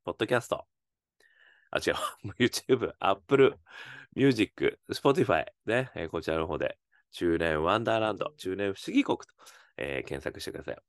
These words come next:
もしくは、香港好きな運、香港ラッキーズと検索してください。そしたら、えー、ね、ストリーミングされてきます。さらに、A Journey of Luckyというですね、四曲入りのですね、えー、ミニアルバムもあります。こちらの方はiTunes、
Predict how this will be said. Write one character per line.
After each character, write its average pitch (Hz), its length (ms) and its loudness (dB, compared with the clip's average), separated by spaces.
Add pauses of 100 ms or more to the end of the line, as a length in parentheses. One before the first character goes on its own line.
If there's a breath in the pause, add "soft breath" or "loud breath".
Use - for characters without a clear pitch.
も 101 100 -4
し - 80 -10
く 123 80 0
は、 - 60 -8
香 101 220 -4
港 101 140 -4
好 104 80 -2
き 202 200 -6
な 156 120 2
運、 69 140 -2
香 78 260 -12
港 - 140 -4
ラ 73 180 -6
ッ - 40 -18
キ - 120 -4
ー - 20 -2
ズ 71 80 -8
と - 60 -6
検 - 220 -14
索 - 120 -16
し - 40 -18
て - 60 -8
く - 60 -18
だ - 60 -20
さ - 80 -12
い。 - 40 -20 (440 loud breath)
そ - 60 -16
し - 80 -12
た 64 100 0
ら、 53 100 -8 (240)
え - 180 -10
ー、 - 40 -10
ね、 92 160 0
ス - 80 -16
ト 71 100 -4
リ 67 140 -2
ー - 20 -16
ミ 69 80 -10
ン 67 40 -8
グ 65 80 -10
さ 76 80 -2
れ 80 80 0
て 82 80 -8
き 95 80 0
ま 95 120 2
す。 - 120 -14
さ 139 120 6
ら 110 80 6
に、 - 140 -8 (640 loud breath)
A 85 80 -2
Journey 101 520 0
of 92 120 -2
Lucky 92 320 -2
と - 80 -12
い 64 60 -8
う - 20 -10
で 57 80 -12
す - 100 -10
ね、 76 160 -2
四 101 200 2
曲 104 240 0
入 92 80 4
り 87 200 0 (220)
の 80 100 -6
で 67 60 -6
す - 160 -10
ね、 92 260 -4
え 71 160 -8
ー、 73 40 -8
ミ 78 100 -8
ニ 78 100 -6
ア 73 80 -6
ル 71 100 -6
バ 71 80 -6
ム 80 60 -6
も 120 260 0
あ 82 60 0
り 92 80 -2
ま 110 140 2
す。 - 140 -18 (440 loud breath)
こ 131 100 -2
ち 139 60 0
ら 135 60 6
の 131 60 2
方 127 80 0
は 90 180 2
iTunes、 82 560 -2